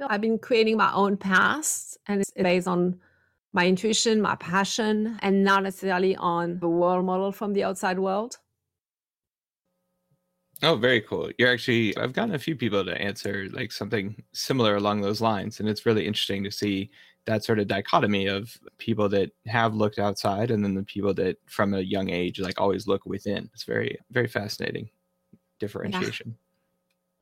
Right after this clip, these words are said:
Speaker 1: Yeah.
Speaker 2: So what are your go-to self-care strategies, tactics, or techniques?
Speaker 1: So I think self-care is really important, and I,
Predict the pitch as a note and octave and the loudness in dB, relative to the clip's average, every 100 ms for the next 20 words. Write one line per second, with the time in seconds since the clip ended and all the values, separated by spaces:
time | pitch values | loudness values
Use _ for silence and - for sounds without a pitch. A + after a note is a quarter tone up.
0 | _ _ _ _ - - - - D#3 C4 | _ _ _ _ -20 -20 -6 2 4 4
1 | D4 D3+ A2+ A2+ A#2 A#2 B2 A2 G#2 G2+ | 4 4 4 6 4 4 4 4 4 2
2 | - G#2+ G#2 - G#2 G#2 - - G2+ G2 | 2 4 2 0 2 2 -2 -4 -2 -2
3 | F#2+ G2 G2 F#2+ - - G2 - G2+ G2 | -4 -4 -4 -4 -6 -4 -4 -2 -2 -2
4 | - G2 - E2+ - C2+ - - - - | -4 -8 -8 -10 -8 -10 -12 -12 -14 -14
5 | _ _ _ _ _ _ _ _ _ - | _ _ _ _ _ _ _ _ _ -10
6 | - B3 B3+ E4 E4 A#3+ G#3+ - A3+ G#3+ | 0 2 2 0 0 -2 -4 -2 -2 0
7 | A3+ G3+ F#3+ - G3 F#3+ G3 F#3+ F#3 | 0 0 -4 -4 0 0 2 0 0